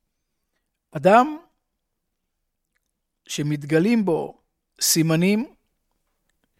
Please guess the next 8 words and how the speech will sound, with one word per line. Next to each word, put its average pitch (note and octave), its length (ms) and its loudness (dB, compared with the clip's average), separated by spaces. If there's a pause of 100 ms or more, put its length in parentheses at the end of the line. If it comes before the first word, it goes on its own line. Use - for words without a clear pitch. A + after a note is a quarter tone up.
(220)
שייתכן F#3 640 -2 (500)
שהם F3 300 -4
סימני D#3+ 440 -4
צרעת, E3 640 -4 (880)
אסור C4 440 0
לו D#3+ 240 -4 (640)
לתלוש E3+ 560 -2
אותם, G3+ 320 0